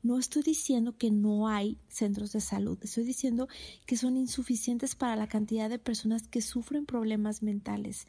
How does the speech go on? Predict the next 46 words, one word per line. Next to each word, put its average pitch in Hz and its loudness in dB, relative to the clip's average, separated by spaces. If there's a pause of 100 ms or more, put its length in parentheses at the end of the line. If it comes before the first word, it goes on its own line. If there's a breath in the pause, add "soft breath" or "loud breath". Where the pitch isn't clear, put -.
(120 loud breath)
Que 247 2
si 262 2
no 262 0
pueden 330 4
pagar 240 2
una 262 0
consulta 220 0
psicológica 208 -2
aquí 220 -2
en 220 2
México, 220 -2
a 233 0
veces 233 -2
tienes 277 4
que - 0
esperar 226 2
hasta 220 0
tres 233 2
meses 247 2
para 220 2
recibir 208 0
ayuda. 202 -2
Lo 247 4
digo 254 4
por 247 0
experiencia 220 0
propia 202 0
y 220 -2
por 208 -2
experiencia 214 -2
de 240 0
personas 214 0
cercanas 196 -2
a 190 -2
mí. 180 -2 (160)
El 269 2
suicidio 311 4
en 359 2
México 269 0 (140)
aumentó 226 4
doscientos 262 0
por 247 -2
ciento 220 0
en 226 0
los 220 -2
últimos 226 -2